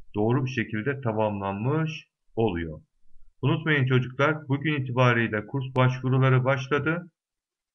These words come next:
Üç Eylül, evet, üç Eylül günü sona erecek, bilginiz olsun.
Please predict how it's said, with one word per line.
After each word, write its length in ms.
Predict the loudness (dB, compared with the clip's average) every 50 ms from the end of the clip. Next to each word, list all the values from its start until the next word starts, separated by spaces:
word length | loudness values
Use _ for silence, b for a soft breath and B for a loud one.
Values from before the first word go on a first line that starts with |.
| _ _ _ _ 0
Üç 540 | 2 2 2 0 -4 -10 -10 -10 -10 -12 _ _ _ _ _ _ _ _ _ _ _ _ _ _ _ _ _ _ _ _ _ _ _ _ _ _ _ _ 0
Eylül, 560 | 2 4 4 6 6 6 6 6 4 2 -2 -8 -16 _ _ _ _ _ _ _ _ _ _ _ _ -4
evet, 280 | -4 -4 -4 -4 -8 _ _ _ _ _ _ _ _ _ _ _ _ _ -2
üç 340 | 0 0 0 -2 -4 -14 -6 0
Eylül 580 | 4 6 6 6 4 2 0 0 -2 -2 -6 -12 -18 _ _ _ _ _ _ _ _ _ _ _ _ _ _ _ _ _ _ _ _ _ _ _ _ _ _ _ _ 0
günü 440 | 2 2 4 2 0 -2 -4 -8 -14 _ _ _ _ _ _
sona 640 | -18 -8 -2 0 2 2 4 2 2 0 -4 -10 -18 _ _ 2
erecek, 680 | 6 8 8 8 6 6 2 0 0 -2 -6 -12 -20 _ _ _ 0
bilginiz 500 | 2 4 4 4 2 0 -2 -2 -4 -4
olsun. 540 | -4 -4 -4 -6 -8 -6 -6 -6 -8 -10